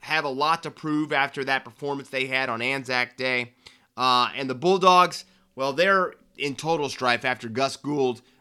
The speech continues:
allegedly took over training after, after giving Kyle Flanagan sixty lashes. Um, i-, it's gonna be a really telling match again for the Bulldogs of what that actually does to fire them up. But I got the Chookies winning that.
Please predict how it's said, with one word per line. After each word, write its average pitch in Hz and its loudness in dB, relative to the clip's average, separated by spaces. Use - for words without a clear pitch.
allegedly 135 -2
took 147 -10
over 131 0
training 151 -2
after, 127 0
after 135 0
giving 160 0
Kyle 175 4
Flanagan 156 -2
sixty 170 -4
lashes. 147 0
Um, 131 -6
i-, - -10
it's 147 -6
gonna 208 0
be 175 -2
a 139 -4
really 170 0
telling 165 -2
match 143 0
again 139 -2
for 139 -8
the 117 -2
Bulldogs 110 2
of 123 -8
what 143 -2
that 139 6
actually 135 2
does 139 2
to 117 -8
fire 139 4
them 110 -2
up. 160 6
But 123 -2
I 143 4
got 143 2
the 120 -10
Chookies 110 -6
winning 92 -10
that. 82 -16